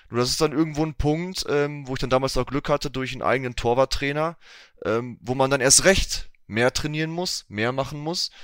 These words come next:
damit du irgendwann belohnt wirst. Und, ähm, gerade, ähm, wir als Torhüter müssen dann irgendwo die, diese charakterliche Stärke aufweisen, ähm, gerade dann mehr zu machen,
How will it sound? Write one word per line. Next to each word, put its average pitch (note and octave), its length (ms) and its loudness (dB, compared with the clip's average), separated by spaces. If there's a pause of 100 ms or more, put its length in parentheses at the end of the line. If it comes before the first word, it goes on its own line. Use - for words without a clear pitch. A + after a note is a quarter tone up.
(140)
damit G#2+ 280 -4
du C#3 120 -2
irgendwann C#3+ 280 -2
belohnt D3 380 -2
wirst. G2 380 -6 (300)
Und, G#2+ 440 -8
ähm, G#2 400 -4 (360)
gerade, E3+ 720 6
ähm, D#3 220 -6
wir D#3 120 2
als D3 180 0
Torhüter A#2+ 420 0
müssen A#2+ 260 -6
dann B2 140 -2
irgendwo B2+ 260 -6
die, B2 120 -10
diese A2+ 380 2
charakterliche D3 600 2
Stärke D3 640 2 (320)
aufweisen, A#2+ 800 0 (360)
ähm, A#2+ 320 -4
gerade A#2+ 260 4
dann C3+ 300 6
mehr D#3 240 4
zu - 160 -2
machen, D3 560 -4